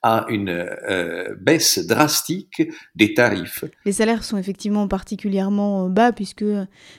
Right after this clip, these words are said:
Speaker 2: beaucoup de, de livreurs à vélo, euh, témoignent de travailler pour des salaires qui sont parfois en dessous, euh, du smic.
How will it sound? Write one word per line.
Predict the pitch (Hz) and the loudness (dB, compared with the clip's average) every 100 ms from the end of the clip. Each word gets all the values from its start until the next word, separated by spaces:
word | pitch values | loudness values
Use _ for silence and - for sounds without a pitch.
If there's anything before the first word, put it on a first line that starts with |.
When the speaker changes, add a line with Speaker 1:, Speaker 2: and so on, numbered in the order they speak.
| _ | _
Speaker 2:
beaucoup | 208 196 240 | -4 -2 -4
de, | 220 214 196 190 | -2 0 0 -4
de | 185 202 | -4 -4
livreurs | 190 202 214 214 214 | -2 0 2 2 2
à | 190 - 185 | 0 0 2
vélo, | 202 214 247 240 | 4 4 2 2
euh, | 196 180 | 0 -2
témoignent | 190 214 208 247 240 202 | -2 -2 2 2 2 -2
de | 180 | -6
travailler | 180 214 196 196 214 | -8 -4 -2 -2 -2
pour | 214 185 | -6 -6
des | 180 | -6
salaires | 196 196 208 | -2 -2 -4
qui | 190 | -8
sont | 196 | -8
parfois | 190 190 - 220 208 | -6 -8 -4 -2 -2
en | 220 | -2
dessous, | 208 208 - 226 214 202 | 0 -2 -4 -4 0 2
euh, | 180 175 | 2 0
du | 185 | -4
smic. | - 240 302 | -2 0 0